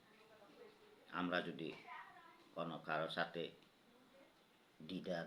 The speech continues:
দ্বন্দ্ব, গুপ্ত শত্রু, প্রকাশ্য শত্রু, হিংসাকারী, সমালোচনা করি, যদি এভাবে যদি আমরা না করি, আমরা যদি এসব কিছু ধুইয়ে মুছে ফেলতে পারি, তাহলে কি আমরা সকলে হাতে হাত মিলাই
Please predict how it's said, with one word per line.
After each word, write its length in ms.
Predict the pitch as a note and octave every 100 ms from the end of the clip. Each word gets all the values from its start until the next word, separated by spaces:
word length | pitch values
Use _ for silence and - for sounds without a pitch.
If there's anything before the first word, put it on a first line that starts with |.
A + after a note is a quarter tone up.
| D#2+
দ্বন্দ্ব, 280 | E2 D#2 E2+ D#2 - - - - - - - - C4+ C4+ - F4+ F4+ - -
গুপ্ত 220 | G2 - F#2
শত্রু, 240 | G2 - F#2+ -
প্রকাশ্য 280 | E2+ F#2 F2+
শত্রু, 220 | G#2 - E2+ E2
হিংসাকারী, 560 | G#2 F#2 F#2 F2+ F2+ F2 -
সমালোচনা 360 | G2 F#2+ F#2+ F#2
করি, 100 | F2+
যদি 100 | F#2 G2
এভাবে 200 | A#2+ C3
যদি 100 | C#3 A#2+
আমরা 180 | G2 G2+ E2 - - - - -
না 140 | G#2 G2+ -
করি, 200 | G2+ G2 E2 - F#2
আমরা 180 | G2 G2
যদি 160 | G2 G2 F#2 - - - F#2+
এসব 180 | - G#2
কিছু 180 | G#2 G2 E2
ধুইয়ে 280 | F#2+ G#2+ G#2 G2
মুছে 240 | G2+ G2+ G2+ F#2+
ফেলতে 260 | A2 F#2+ F#2+
পারি, 180 | F#2+ F2+ - - - - - - - - -
তাহলে 260 | G#2+ A2+ A2 G#2
কি 80 | D#2+ - - - - - - - - -
আমরা 260 | F2+ F#2 - -
সকলে 320 | B2 D3+ F3 F#3 - - - - - -
হাতে 240 | G2+ - D#2
হাত 120 | F#2 -
মিলাই 240 | F2 D#2+